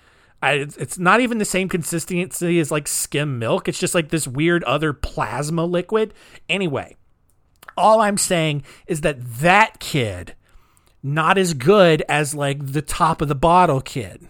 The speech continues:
all right? You get it. Um, Adolf grew up to become a watchmaker and made a living repairing grandfather clocks and pocket watches because, you know, late eighteen hundreds, early nineteen hundreds, that was, that was the thing.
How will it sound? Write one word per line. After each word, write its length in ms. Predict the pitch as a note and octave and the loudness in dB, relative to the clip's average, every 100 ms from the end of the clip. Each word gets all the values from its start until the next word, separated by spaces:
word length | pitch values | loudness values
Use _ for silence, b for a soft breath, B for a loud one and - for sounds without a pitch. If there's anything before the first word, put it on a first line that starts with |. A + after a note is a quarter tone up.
| - - | -20 -8
all 80 | |
right? 300 | A2+ C3+ E3 - b b b b b b _ - | -4 -2 -4 -6 b b b b b b _ -6
You 160 | D3+ D3+ | -2 0
get 240 | A2 G2 | 0 -2
it. 200 | A#2 - b b b | -6 -8 b b b
Um, 540 | - C#3+ C#3 C3 C3+ - _ - _ _ _ _ | 0 2 4 2 0 -6 _ -20 _ _ _ _
Adolf 420 | F#3 B3 C#4+ C4+ | 4 6 6 4
grew 240 | E3 G#3+ A#3 | 0 0 4
up 260 | F#3 - - | 4 2 0
to 120 | F#3+ | -2
become 200 | E3+ F3+ | -2 -2
a 60 | |
watchmaker 920 | C#3 E3 E3 - E3+ C#3 D#3 G#3 C#4+ - - | 0 0 0 -2 -2 -2 0 -2 -2 -10 -12
and 480 | - D3 D3 D#3 F3 | -4 0 0 -2 -2
made 220 | D#3+ F#3 | 2 2
a 60 | G3+ | 2
living 460 | E3 F#3 G3 F#3 D#3+ | 2 2 2 0 -2
repairing 420 | D3 F3 E3 C#3+ | -2 0 0 0
grandfather 640 | D3+ F#3 A3 - E3+ D3+ | 0 0 -2 0 0 0
clocks 360 | - D3 C3+ - | -2 -2 -4 -6
and 120 | C3 | -4
pocket 340 | - A#3+ - | 0 0 -2
watches 400 | C3 A#2+ - D3 | -2 -4 -2 -4
because, 500 | D#3+ D3+ D3 C3 B2 - b b b b b | -4 -4 -2 -2 -4 -8 b b b b b
you 100 | - | -4
know, 360 | G#3+ A2+ B2 D#3+ | -2 0 0 -4
late 220 | F3+ F#3 G3 | 0 4 4
eighteen 300 | F3 F3 D#3 | 2 -2 0
hundreds, 340 | D#3+ E3 D#3 | 0 0 0
early 200 | D#3+ C#3+ | -2 0
nineteen 380 | C3+ B2+ A#2+ C3 | -2 -4 -4 -2
hundreds, 360 | B2+ B2 C3+ | 0 -2 -2
that 180 | C3 A#2 | -2 -2
was, 460 | A#2+ A#2 - - - | -2 -4 -4 -4 -8
that 220 | C#3+ A2+ | -6 -4
was 140 | C3 B2 | -4 -4
the 100 | D3+ | -2
thing. 400 | F#3 A#3+ F2+ | 0 0 -4